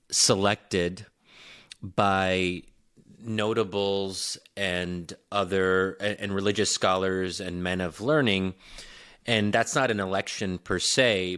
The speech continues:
but there is this idea of consultation, that there isn't some automatic right to rule, that you actually have to get the consent of a certain number of elites. And I,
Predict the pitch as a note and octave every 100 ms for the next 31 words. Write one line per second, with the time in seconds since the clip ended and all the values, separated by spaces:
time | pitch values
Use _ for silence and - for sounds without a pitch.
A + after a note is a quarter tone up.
0 | - G2+ - G2+ G2 A2 G2 G#2 - F#2+
1 | F2 G2 F#2+ F#2+ F2 - - G2 F2+ -
2 | F2+ - F#2+ F2+ - E2+ E2+ - - -
3 | - - G#2+ G#2+ G2 G2+ A2 G#2 G2+ G2
4 | - G2 F#2+ F#2 G2 F#2+ F#2+ F#2 F#2 F2+
5 | - F2+ F2 F#2 G#2 - - _ _ -
6 | _ - G#2 F2 F2+ G2 A2+ B2 C3 _
7 | - - - G2+ G#2+ G2 G#2 - G#2+ F#2+
8 | F#2+ F#2+ - G#2+ F#2 - F#2+ - G2 F2+
9 | - G2+ G#2 A2 - - - - - _
10 | _ G#2+ F#2+ F#2 F2 - - _ _ _
11 | - G#2 - A2+ F#2 F#2+ F#2+ F#2+ F#2 F#2+
12 | F2+ F2+ - - G2 F#2+ F2 F#2 E2 -
13 | - - - - - - - _ - B2
14 | A2+ A#2